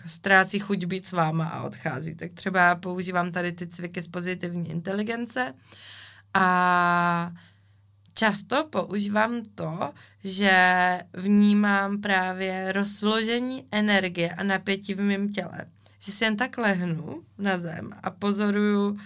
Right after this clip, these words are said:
vlastně, kde třeba dneska v tom těle cítím napětí. A pokud někde cítím větší,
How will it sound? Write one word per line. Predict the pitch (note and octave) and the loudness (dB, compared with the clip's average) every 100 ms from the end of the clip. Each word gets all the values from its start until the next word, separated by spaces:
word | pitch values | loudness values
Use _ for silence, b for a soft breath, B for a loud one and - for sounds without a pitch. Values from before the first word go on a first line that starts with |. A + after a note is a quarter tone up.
| B B B B B _ _ _ - | B B B B B _ _ _ -2
vlastně, | G3 G3+ - F#3+ F#3 | 0 0 0 0 2
kde | G3 G3+ | 2 2
třeba | - G#3+ G3 F#3+ G3+ - | 0 2 4 4 0 -8
dneska | F3+ F3+ F3+ F3 - D#3+ - | -2 0 2 0 -2 -2 -4
v | - - | -10 -10
tom | F#3+ F#3+ | -8 -6
těle | F#3+ F3+ F3+ | -4 -4 -4
cítím | F#3+ F3 F3+ | -6 -6 -2
napětí. | F3 E3 E3+ E3 - - - _ _ _ _ _ _ _ _ _ _ _ _ _ | -2 -4 -6 -8 -12 -18 -20 _ _ _ _ _ _ _ _ _ _ _ _ _
A | F#3+ | -6
pokud | F3+ G3+ G#3 G#3 - | -2 -2 -2 -8 -4
někde | G#3+ G3+ G3+ | -2 0 0
cítím | G3+ - G#3 | -2 -4 -4
větší, | G3 E3 E3 C4 | -2 -4 -6 -10